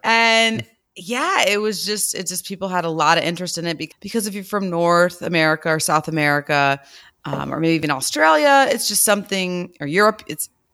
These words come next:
a squirrel that you probably aren't familiar with.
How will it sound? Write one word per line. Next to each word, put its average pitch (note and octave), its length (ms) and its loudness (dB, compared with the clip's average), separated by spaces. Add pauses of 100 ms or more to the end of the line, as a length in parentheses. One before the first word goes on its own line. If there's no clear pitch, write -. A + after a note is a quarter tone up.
a E3+ 40 -4
squirrel F3+ 720 2 (680)
that C#3 100 -4
you D3+ 80 -4
probably D3+ 340 -2
aren't D#3+ 140 0
familiar D4 460 2
with. B2 300 -4